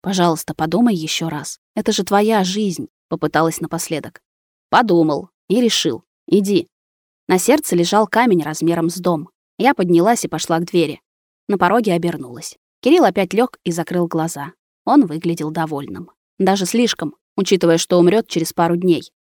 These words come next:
Я ведь ему намекнула. "Эд, чтоб тебя! Разве так можно?" Крепла странная уверенность, что Кирилл долго будет являться мне во снах.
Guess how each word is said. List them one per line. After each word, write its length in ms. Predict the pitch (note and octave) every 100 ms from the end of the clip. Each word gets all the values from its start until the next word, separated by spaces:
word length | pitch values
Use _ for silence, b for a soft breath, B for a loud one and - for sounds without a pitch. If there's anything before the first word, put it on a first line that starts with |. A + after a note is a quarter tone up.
| _ _ _ -
Я 220 | F3 E3+
ведь 140 | D#3+
ему 180 | F3 F3
намекнула. 560 | F3 F#3+ F#3 D#3 E3 E3+ _ _ _
"Эд, 240 | F#3 F#3 -
чтоб 400 | - - C#3+ -
тебя! 340 | E3+ - - _ _
Разве 360 | E3+ E3+ F3 F3
так 200 | F3+ F#3
можно?" 380 | G#3+ G#3+ D3 D3 _ _ _
Крепла 340 | - D#4 - B3
странная 540 | - G#3 A3 F3 D#3+
уверенность, 640 | D#3 F#3 D4 C4 B3+ - -
что 220 | - C4+
Кирилл 320 | C#4 C4+ F4
долго 300 | G#3 A3+ G3+
будет 280 | E3+ F3 E3+
являться 480 | D3+ D#3 F3 G#3+ -
мне 200 | C#3+ D3
во 100 | D3+
снах. 400 | - D3 A#2+ -